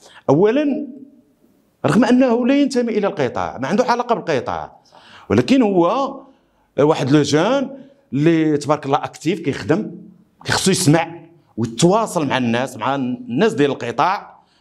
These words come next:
هادي، آه، يعني، غيكون العمل ديالو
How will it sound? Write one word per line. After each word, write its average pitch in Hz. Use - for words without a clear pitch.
هادي، 147
آه، 143
يعني، 131
غيكون 156
العمل 127
ديالو 143